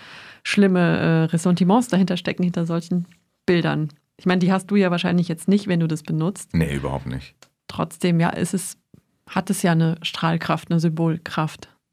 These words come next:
Speaker 1: diese Figuren.
Speaker 2: Also in, äh, bei der Zeile, äh, dass Rotkäppchen aufhört, rot zu werden und ab heute noch Käppchen heißt, fand ich, ich, es war einfach so, <laughs> dies-, so, wenn, ich nehme mal der, der Figur, was,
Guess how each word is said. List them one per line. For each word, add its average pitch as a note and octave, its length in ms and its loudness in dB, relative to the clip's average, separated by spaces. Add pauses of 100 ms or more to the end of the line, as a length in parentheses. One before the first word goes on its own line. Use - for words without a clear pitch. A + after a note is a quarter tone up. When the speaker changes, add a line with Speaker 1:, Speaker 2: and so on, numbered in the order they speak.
(520)
Speaker 1:
diese E3+ 160 -2
Figuren. E3 260 -2
Speaker 2:
Also E3 220 -4
in, G2+ 180 -2
äh, F#2+ 200 -4
bei G2+ 160 2
der C3 220 0
Zeile, A#2 360 -2
äh, D#2 440 -10
dass F2+ 240 -6
Rotkäppchen G2 320 -2
aufhört, - 280 -4
rot F#2+ 220 0
zu G#2+ 100 -2
werden F#2+ 180 0
und F2+ 80 0
ab E2 140 -6
heute F2+ 200 -2
noch E2+ 180 -4
Käppchen E2 420 -6
heißt, C#2+ 240 -6
fand E2 220 -4
ich, - 180 -10 (140)
ich, - 180 -16 (920)
es - 220 -10
war F2 120 0
einfach E2 380 -6
so, D2+ 320 -6 (440)
<laughs> - 0 -
dies-, C3+ 600 -4 (760)
so, - 400 -2
wenn, G2 580 -2
ich - 180 -6
nehme G2 240 2
mal F#2 240 0
der, E2 320 -2 (460)
der E2+ 220 -2
Figur, F#2 640 -2 (140)
was, - 400 -8